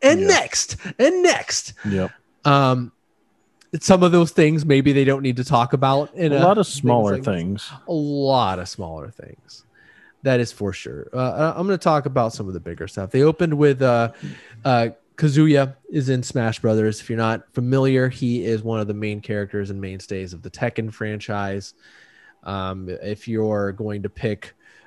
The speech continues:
Speaker 1: someone to be, like, your representative for Tekken, he'd be one of the three that you'd pick. Um, cool.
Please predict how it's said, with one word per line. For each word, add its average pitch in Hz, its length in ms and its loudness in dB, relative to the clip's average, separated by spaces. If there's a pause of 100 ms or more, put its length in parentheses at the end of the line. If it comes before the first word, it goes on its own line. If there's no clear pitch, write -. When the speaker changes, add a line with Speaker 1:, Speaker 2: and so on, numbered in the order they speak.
(200)
Speaker 1:
someone 151 680 2
to 131 120 -2
be, 123 200 2
like, 117 320 0 (160)
your 117 540 0
representative 104 1000 -2
for 107 300 -6
Tekken, 107 640 -8
he'd 143 300 -10
be 127 380 -2 (580)
one 135 340 -2
of 120 140 -4
the 113 80 -8
three 107 360 -6
that 104 140 -8
you'd 101 180 -14
pick. - 320 -14 (560)
Um, 135 480 -2 (460)
cool. 185 400 2